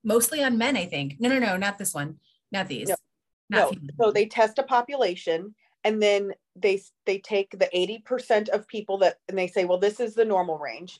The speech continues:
Speaker 2: Eighty percent is in normal. The ten percent that were on the low end, that's now considered low, and the ten percent on the high. Like, if, if, just learning that, I was like, "Oh, wait a minute. So this isn't based off of some sort of science that says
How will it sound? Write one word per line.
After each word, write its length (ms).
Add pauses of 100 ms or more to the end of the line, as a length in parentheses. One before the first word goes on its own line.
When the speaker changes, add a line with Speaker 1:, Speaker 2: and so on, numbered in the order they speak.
Speaker 2:
Eighty 180
percent 420
is 160 (140)
in 140
normal. 320 (180)
The 80
ten 240
percent 380 (440)
that 160
were 140
on 120
the 80
low 220
end, 300
that's 300
now 160
considered 420
low, 220
and 80
the 60
ten 200
percent 260
on 60
the 60
high. 220 (240)
Like, 180
if, 140 (220)
if, 140
just 220
learning 280
that, 300
I 60
was 160
like, 200 (180)
"Oh, 80
wait 200
a 40
minute. 240
So 60
this 180
isn't 220
based 240
off 160
of 100
some 180
sort 180
of 80
science 420
that 180
says 260